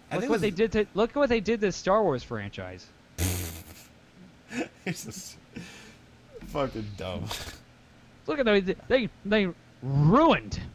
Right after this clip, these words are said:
Speaker 2: They molested that
Speaker 1: fuck?
Speaker 2: Star Wars
Speaker 1: I've
Speaker 2: franchise.
Speaker 1: I have never heard of this theory.
Speaker 2: You think the Star Wars franchise
Speaker 1: No.
Speaker 2: is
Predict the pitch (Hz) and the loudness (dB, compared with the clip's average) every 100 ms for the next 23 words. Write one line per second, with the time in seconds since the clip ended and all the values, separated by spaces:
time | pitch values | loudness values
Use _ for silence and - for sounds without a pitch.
0 | - 156 175 185 156 156 156 220 208 - | -16 -6 -4 -4 -4 2 6 6 2 -4
1 | 202 440 539 - - 202 208 240 196 190 | -2 0 0 -2 -4 2 4 4 4 -2
2 | - - 285 466 - 120 113 127 139 - | -4 -2 0 0 -2 -4 -4 -4 -6 -10
3 | - 160 233 196 147 147 160 202 214 190 | -4 6 10 10 8 2 4 6 6 4
4 | 185 175 147 135 - 127 113 98 85 - | 2 2 0 -2 -2 0 0 0 -6 -12
5 | - - - - - - - - 143 196 | -20 -20 -20 -20 -20 -20 -20 -14 2 8
6 | 330 359 - 320 302 226 185 - - 254 | 10 10 8 2 0 -4 -6 -6 0 2
7 | 269 277 269 - 226 233 226 - - 165 | 4 0 -4 -4 -2 -2 -4 2 6 8
8 | 170 160 | 10 8